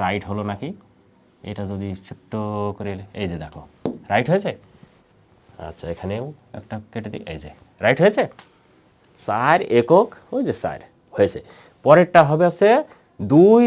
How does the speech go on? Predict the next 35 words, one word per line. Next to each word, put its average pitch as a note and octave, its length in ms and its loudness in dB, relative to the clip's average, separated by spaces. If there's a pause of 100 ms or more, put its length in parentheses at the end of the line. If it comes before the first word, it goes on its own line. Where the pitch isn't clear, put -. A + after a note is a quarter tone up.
(140)
দশক, A3+ 420 4 (480)
দুই B2 260 2
দিয়ে D3+ 160 4
একটা - 220 -8
শূন্য। C#2+ 200 -10 (680)
খেয়াল A2 200 -2
করে E2 160 -6
দেখো, D#2+ 120 -14 (120)
এই F2 600 -6
যে, - 80 -20 (480)
দুই G2 160 -4
দিয়ে A2 160 -2
একটা - 180 -16
শূন্য। D2+ 180 -16 (720)
হয়েছে? G#3+ 240 0 (540)
তারপরেরটা E3+ 580 2
হবে C#3 200 0
হচ্ছে E3 160 0 (180)
তিন E3 180 4 (140)
দিয়ে, E3 180 2 (520)
এই F3+ 120 2
যে D3 120 2
এখানে D3 180 -2 (100)
যেহেতু D#3+ 340 0
এটা F3 120 -4 (100)
শূন্য D#3+ 200 4 (120)
আছে, B2+ 200 -8
খেয়াল C3 180 0
করে A2+ 160 2
দেখো, E2 160 -6 (680)
যেহেতু D3 360 0
এটা F#3+ 120 -4 (100)
শূন্য E3+ 260 4 (120)
আছে C#3+ 140 -6 (100)
তাই D#3+ 140 0